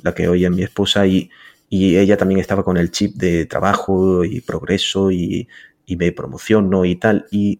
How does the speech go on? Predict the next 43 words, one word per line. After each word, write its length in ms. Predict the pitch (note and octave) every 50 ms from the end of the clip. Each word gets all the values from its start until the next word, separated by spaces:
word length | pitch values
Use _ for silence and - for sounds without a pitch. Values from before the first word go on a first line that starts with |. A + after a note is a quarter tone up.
| _ _ _ _ _ _ - - _
y 120 | - G2 G#2
ahí 120 | G2+ G#2+
en 60 | A2+
ese 180 | C#3+ D3 - D3+
entonces, 400 | D3 C3+ - D#3 D3 - B2+ A2+
con 180 | - - F2 F2+
los 80 | F#2+
alquileres, 440 | F#2+ F2 - F#2+ G#2 B2+ B2+ F#2+ F#2+
más 300 | F#2+ F#2+ A2 A#2 A2+ G#2
lo 320 | F#2+ F#2+ G2+ A2 G2 G2
que 100 | - F#2+
ingresaba 420 | F#2+ F#2+ E2 F2+ F2+ - A2 A#2+ A2
de 80 | G#2+ G#2
bolsa, 360 | A#2+ B2+ B2 - - - -
más 280 | G2+ G2 G#2+ A2+ G#2+ G2
lo 280 | F#2+ F#2+ F#2+ F#2 F2+
que, 360 | - F#2 F#2 F#2 F#2+ F#2 - - - - - - _ _ _
eh, 360 | - - F#2 F2+ F#2 F#2 F2 - -
ingresábamos 560 | F#2+ F2+ F#2 F#2 - - G2+ A2 G#2+ G#2+ G2
de 80 | G2+ G2
sueldo, 400 | - - B2 A#2+ A2 B2+ B2+ -
pues 140 | A2+ G2+
yo, 340 | F2 G2+ G#2+ A2 A2+ - - -
entre 180 | G2+ F#2+ - G2+
los 100 | G2+ G2+
dos, 220 | A2 A#2 B2+ B2 - _ _
pues 200 | - F2 E2+ E2 - -
del, 240 | D#2 F2+ F2+ F2+ - -
lo, 380 | E2 E2 F2 F2 F2 - - - - -
el 100 | F#2 F2+
que 100 | - G2+
entraba 300 | F#2+ F2 - F#2+ G2+ A#2
a 40 | A2+
la 100 | A#2 A2+
casa, 500 | A2 A2 - - A#2+ B2+ B2 - - _ -
eh, 480 | - F#2 F2+ F2+ F2+ - - C#3 - - -
ahorrábamos 480 | - G2 F#2+ F#2+ F#2+ A2+ A#2+ B2 B2+ A#2+
el 80 | G#2+
sesenta 440 | - - - G2 - F#2 F2+ F2 F2+
y 40 | F2
seis 200 | - F#2+ F#2 - _
por 160 | - G#2+ -
ciento. 340 | - - F3 F#2+ F2 - -